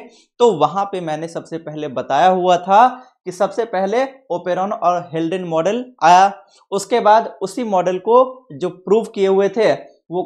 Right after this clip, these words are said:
कौन थे, एसएल मिलर साहब थे। तो इनका रिलेशन किस चीज से है, वो origin और एवोल्यूशन, लाइफ के origin और एवोल्यूशन से, ठीक है, यानी कि जीवन की उत्पत्ति और एवोल्यूशन के बारे में जो सिद्धांत दिए थे,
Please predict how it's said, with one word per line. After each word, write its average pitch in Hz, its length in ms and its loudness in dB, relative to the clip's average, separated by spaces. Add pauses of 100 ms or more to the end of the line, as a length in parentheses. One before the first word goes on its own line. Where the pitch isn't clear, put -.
कौन 190 200 -2
थे, 226 120 -6 (140)
एसएल 180 300 -4
मिलर 190 280 -2
साहब 185 400 0
थे। 190 120 -6 (440)
तो 247 160 0
इनका 202 300 -2
रिलेशन 214 460 -2
किस 220 280 -6
चीज 226 180 -6
से 233 120 -4
है, 262 220 6 (380)
वो 208 340 0
origin 190 440 0 (340)
और 196 440 4 (680)
एवोल्यूशन, 170 680 -2 (160)
लाइफ 165 380 0
के 233 120 -4
origin 165 420 -4
और 175 280 -2
एवोल्यूशन 160 600 0
से, 123 160 -12
ठीक 185 220 -6
है, 269 160 2 (360)
यानी 180 240 -2
कि 269 240 -4 (280)
जीवन 180 420 -2
की 233 140 -10
उत्पत्ति 185 640 -6
और 190 180 0
एवोल्यूशन 175 600 -4
के 196 100 -4
बारे 160 240 -2
में 160 140 -8
जो 165 100 -6
सिद्धांत 165 520 -4
दिए 165 200 0
थे, 226 200 2